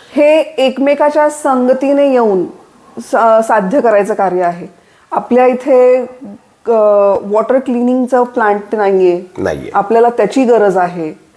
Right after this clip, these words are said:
Speaker 1: आपल्याकडे जे पाणी आहे, इथे डायरेक्टली आपलं ड्रेनेज वॉटर नदीमध्ये सोडलं जातं.
Speaker 2: बरोबर.
Speaker 1: ते आपल्याला क्लीन करून लोकांपर्यंत पोहोचवणं गरजेचं आहे. आपली नदी आत्ता आपण बघितली तर अत्यंत प्रदूषित नदी आहे.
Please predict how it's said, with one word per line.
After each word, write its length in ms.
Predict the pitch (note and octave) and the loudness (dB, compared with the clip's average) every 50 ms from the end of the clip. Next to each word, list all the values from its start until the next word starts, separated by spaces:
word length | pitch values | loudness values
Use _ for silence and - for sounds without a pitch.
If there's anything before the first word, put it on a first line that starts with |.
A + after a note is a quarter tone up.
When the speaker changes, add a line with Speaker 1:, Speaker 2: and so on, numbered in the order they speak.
| _ _ _ _ _ _ _ _ | _ _ _ _ _ _ _ _
Speaker 1:
आपल्याकडे 500 | F3+ F3 - A3+ A#3 A#3+ B3 B3+ B3+ B3+ | -6 -4 0 0 2 2 4 2 2 2
जे 140 | A#3 C4+ C4+ | 2 0 -2
पाणी 460 | C4 - - A#3+ G#3+ G3 G#3 A#3 A#3+ | -2 -2 -2 0 2 2 2 0 0
आहे, 360 | A#3 A3 G#3 G3+ F#3+ E3+ - - - - _ - | -2 -2 -2 -4 -4 -6 -6 -10 -14 -20 _ -12
इथे 540 | - A3 - C#4+ C#4+ C4+ C4+ C4+ C4+ C#4 | -10 -10 -4 0 2 2 4 2 2 0
डायरेक्टली 640 | C4 A3 A3 A3 G#3 G#3 G#3 A3+ B3 A#3+ - C4 C4 C#4 | 0 0 0 2 2 4 4 2 0 0 -4 -2 0 0
आपलं 400 | C4 C4 C4+ C4+ C4 C4 C4 G#3+ | 0 0 0 0 0 0 0 0
ड्रेनेज 340 | A#3 A3 A3 A3+ A#3+ B3 B3 - - - A#3 | -2 -4 -4 -2 -4 -4 -6 -10 -14 -10 -4
वॉटर 400 | A3+ A#3 A3 A3 - A#3 A#3 A#3 A3+ - - | -2 0 0 0 0 0 0 0 -2 -6 -6
नदीमध्ये 500 | A#3 A#3+ A3 G#3 G#3+ A3+ A3 A3 G#3 G#3+ | -4 -2 0 0 0 0 0 2 2 2
सोडलं 300 | G#3+ A3+ G#3 F#3 F3 F3 | 2 2 0 2 2 0
जातं. 320 | F3 F3+ E3+ E3+ - E3+ F#3+ G#3+ - _ _ _ _ _ _ _ _ _ _ _ _ _ - | 0 -2 -4 -6 -8 -12 -14 -14 -16 _ _ _ _ _ _ _ _ _ _ _ _ _ -6
Speaker 2:
बरोबर. 340 | A2 G2+ E2+ D#2 C#2 A#1 - - - - - _ _ - - - - | -4 -2 -2 -2 -4 -4 -8 -10 -14 -20 -20 _ _ -20 -10 -2 0
Speaker 1:
ते 60 | C#4+ | 0
आपल्याला 400 | D4+ D4 C#4 D4+ D4 D4 D4+ D4 | 2 2 0 0 0 2 2 0
क्लीन 440 | D4 - C#4+ C4 C4+ C#4 D4 D4 C#4+ | -2 -4 -4 -2 0 0 0 -2 -2
करून 460 | C#4+ D4 C#4+ C#4+ D4 D4+ D4 D4+ D4+ D4 - - - - - - B3 A#3+ | 0 0 0 0 0 0 0 -2 -2 -4 -8 -14 -20 -16 -6 -4 0 2
लोकांपर्यंत 600 | A#3+ A#3 A#3 A#3+ B3 C4 B3+ C#4 C4+ C4+ C#4 C4+ | 2 2 2 0 -2 -2 0 0 0 0 0 -2
पोहोचवणं 640 | D4 D4 D4 C#4 B3 A#3+ A#3 B3+ C4 C4 C4+ C4 | -2 -2 0 2 0 2 2 0 0 0 0 0
गरजेचं 380 | A#3+ A3 F#3+ F#3+ G3 F#3+ F#3+ F#3+ | 0 0 2 2 0 0 0 -2
आहे. 200 | F3+ F3+ F#3 E3 | -4 -4 -4 -8
आपली 280 | - - - - A#3 B3 | -8 -8 -6 -4 -4 -2
नदी 360 | A#3+ A#3 A3+ A3 A3 B3+ C4+ | 0 0 0 0 0 2 0
आत्ता 260 | C4+ C4+ - - B3 | 0 0 0 -2 -2
आपण 240 | A#3 A#3 A#3 A#3 A3+ | 0 0 0 0 0
बघितली 420 | A3 G3+ F#3 G3+ - F3 E3+ E3 - - - _ _ _ _ _ | 0 -2 -2 -4 -6 -6 -8 -8 -10 -10 -18 _ _ _ _ _
तर 100 | B3 - | 0 0
अत्यंत 520 | - A#3+ A3 - - - - D4 C#4+ C#4 B3+ | 0 0 -2 -4 -4 0 0 2 2 2 0
प्रदूषित 460 | D4+ - C4 G#3+ A3+ A3+ A3+ A#3+ A3+ A#3 | 0 2 2 2 2 0 -2 -4 -6 -4
नदी 240 | A3+ G3+ F3 F#3 | -4 -4 -2 -2
आहे. 260 | F#3 E3+ E3 E3+ - | -2 -2 -4 -8 -12